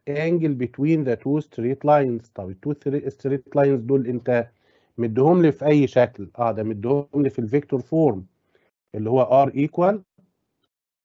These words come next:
A plus T اللي هو البارامتر في يو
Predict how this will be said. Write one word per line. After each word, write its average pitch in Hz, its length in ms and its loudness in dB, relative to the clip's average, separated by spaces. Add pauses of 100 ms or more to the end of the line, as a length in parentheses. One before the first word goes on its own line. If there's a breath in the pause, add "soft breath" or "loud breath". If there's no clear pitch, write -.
(220)
A 139 140 0
plus 143 360 2 (340)
T 147 40 -6
اللي - 1700 -8
هو 127 60 0
البارامتر 170 720 2 (580)
في - 140 -6
يو 180 360 0